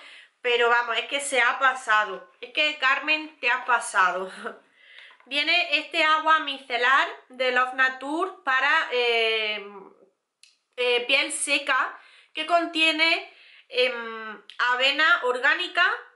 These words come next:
y bayas de goji,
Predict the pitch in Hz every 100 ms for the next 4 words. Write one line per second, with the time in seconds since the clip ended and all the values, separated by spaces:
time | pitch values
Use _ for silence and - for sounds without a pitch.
0 | _ - 311 339 349 349 349 339 339 381
1 | 320 269 294 311 339 277 220 226 196 170
2 | 185 _